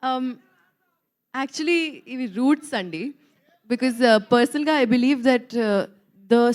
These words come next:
stronger your roots are, the higher you can grow. And, um, that, that is the reason why I got this done. I feel like grounding is very, very important, especially when you're dealing with, uh,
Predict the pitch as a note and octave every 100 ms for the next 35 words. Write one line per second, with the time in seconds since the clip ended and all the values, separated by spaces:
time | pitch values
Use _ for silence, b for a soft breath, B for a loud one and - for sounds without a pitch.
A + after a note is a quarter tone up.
0 | - B3 A3+ C#4+ E4 C4+ A#3 C4+ C#4 A3
1 | F3+ C#4 G4+ A#3 C4 A#3 A#3+ C4 A#3+ A#3
2 | G#3 G3+ F#3+ E3 - _ _ _ _ _
3 | - G3+ G#3 G#3 G3 F#3+ F#3 F3+ F3 -
4 | _ _ _ _ _ _ - A#3+ A#3 C4+
5 | C#4+ C#4+ D#4 D4+ D4 D4 C4 A3+ A3 A3
6 | A#3+ A3+ G#3 G#3 G3+ G3+ A3+ A#3 A3 G#3
7 | G#3 G3+ A3 A#3 G#3+ F#3+ G3 A#3 A3+ A3+
8 | G#3+ G#3+ G#3+ A3 - G3 A3+ A#3 A3 G#3+
9 | F#3+ G3+ A3 A3 G#3 G3+ G3+ F#3 F3+